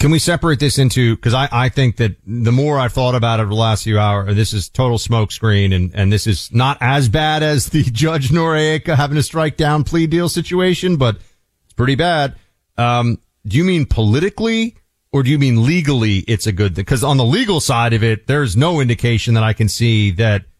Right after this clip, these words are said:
this is a problem for Hunter yet. It could be,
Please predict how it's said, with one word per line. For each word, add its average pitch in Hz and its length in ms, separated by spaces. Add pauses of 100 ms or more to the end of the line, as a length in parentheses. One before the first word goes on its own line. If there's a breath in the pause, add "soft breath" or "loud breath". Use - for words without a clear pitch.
(140)
this 127 240
is 107 500 (100)
a 107 60
problem 143 540
for 120 140
Hunter 104 320
yet. 120 380
It 156 120
could 311 220
be, 98 240